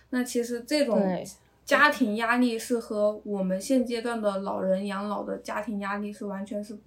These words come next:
Speaker 1: 不一样，所以给自己做养老规划其实是从宏观的社会层面来说是很重要的。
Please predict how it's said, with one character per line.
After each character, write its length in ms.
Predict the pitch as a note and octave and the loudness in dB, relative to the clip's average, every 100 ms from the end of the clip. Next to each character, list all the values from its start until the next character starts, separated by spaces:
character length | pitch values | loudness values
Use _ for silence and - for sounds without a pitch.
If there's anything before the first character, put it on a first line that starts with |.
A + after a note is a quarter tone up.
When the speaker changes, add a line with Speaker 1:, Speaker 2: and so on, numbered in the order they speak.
| _ | _
Speaker 1:
不 120 | - A3+ | -8 -4
一 180 | F#3+ | -4
样， 260 | G3+ A3 C#4+ C4 | -2 -4 -4 -10
所 100 | A#3 | -8
以 200 | A#3 G#3+ - | -6 -8 -6
给 160 | G3 | -6
自 220 | - C#4+ B3 | -4 -4 -2
己 180 | G#3+ | -2
做 220 | F#3+ A#3 G#3 | -4 -4 -4
养 240 | F#3+ G3+ | -2 -2
老 140 | G3 | -4
规 180 | F#3 G3+ | -4 -6
划 240 | G#3 G#3 G3+ | -6 -6 -6
其 180 | G3+ | -6
实 220 | G3+ G#3 G#3 | -6 -6 -8
是 340 | A3 G3+ G3 - _ | -8 -8 -8 -16 _
从 340 | G#3 G#3 A3+ | -8 -6 -8
宏 320 | A3+ G#3+ G#3 A3+ | -6 -2 -2 2
观 260 | B3+ B3+ | 4 6
的 280 | A3 G3 - _ | 4 0 -2 _
社 300 | - - C4+ | -6 4 6
会 180 | C4 A#3 | 6 2
层 200 | A#3 G3+ | 0 -6
面 320 | F#3+ A3+ A3 F#3+ | -4 -4 -4 -4
来 160 | F#3+ | -8
说 300 | F#3+ G3 G3 | -8 -8 -10
是 120 | - G#3+ | -10 -10
很 200 | G#3 F#3+ | -10 -8
重 200 | G3+ G3+ | -8 -8
要 160 | |
的。 80 | G3+ | -8